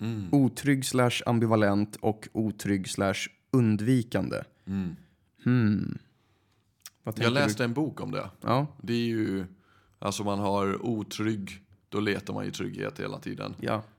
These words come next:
Speaker 1: Och undvikande, såklart tvärtom,
Speaker 2: Ja.
Speaker 1: att man drar sig bort.
Speaker 2: Ja.
Speaker 1: Och det är tydligen många förhållanden, liksom toxic förhållanden som
Speaker 2: Mm.
Speaker 1: har den, eh,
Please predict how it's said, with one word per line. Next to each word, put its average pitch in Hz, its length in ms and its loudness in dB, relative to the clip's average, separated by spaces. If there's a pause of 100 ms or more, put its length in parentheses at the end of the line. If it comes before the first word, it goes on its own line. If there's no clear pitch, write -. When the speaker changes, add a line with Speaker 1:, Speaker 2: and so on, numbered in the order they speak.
Speaker 1:
Och - 180 -8
undvikande, 98 760 0 (720)
såklart - 500 -8
tvärtom, - 500 -8
Speaker 2:
Ja. 110 240 0
Speaker 1:
att 98 60 -2
man 98 100 -4
drar 101 120 -6
sig 98 140 -6
bort. - 240 -8 (140)
Speaker 2:
Ja. 160 280 -2
Speaker 1:
Och 110 60 -8
det 110 80 0
är 107 40 0
tydligen 98 380 -2
många 101 300 -4 (180)
förhållanden, 98 600 -4
liksom 92 400 -10 (240)
toxic - 540 -6
förhållanden 95 580 -4
som - 160 -2
Speaker 2:
Mm. 113 380 0 (400)
Speaker 1:
har 98 240 0
den, 95 400 -4 (560)
eh, 98 200 -6